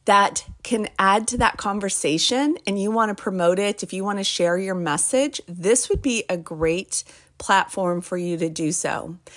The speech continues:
And what I really want to do, I, I do get a lot of inquiries for people who want to be on the podcast. But to be quite honest, I'm pretty protective of my audience. You know, I've, I've connected with a lot of you guys out there,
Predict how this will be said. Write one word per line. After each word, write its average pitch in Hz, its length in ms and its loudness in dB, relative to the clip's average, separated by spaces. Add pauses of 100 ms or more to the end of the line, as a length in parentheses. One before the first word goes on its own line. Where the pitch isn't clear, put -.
(440)
And 240 140 6
what 262 140 8
I 302 60 8
really 262 340 8
want 226 200 0
to 202 60 0
do, 185 220 2
I, 147 140 6
I 220 100 4
do 247 200 2
get 294 140 2
a 277 60 6
lot 196 260 4
of 185 80 2
inquiries 180 600 -2
for 185 120 -6
people 180 340 -2
who 185 100 -4
want 170 240 -2
to 170 60 -2
be 185 360 -8
on 170 260 0
the 196 80 0
podcast. 214 1000 -2 (840)
But 220 240 2
to 233 120 2
be 233 300 -2
quite - 380 0
honest, 185 340 4
I'm 190 140 -2
pretty 196 260 -4
protective 185 560 -4
of 165 200 -12
my 165 440 -2
audience. 185 600 0 (600)
You 208 160 0
know, 190 200 4
I've, 175 200 4
I've 170 200 2
connected 190 480 -2
with 180 180 0
a 170 40 2
lot 170 280 2
of 170 100 2
you 185 120 -2
guys 165 400 0
out 156 280 0
there, 180 360 0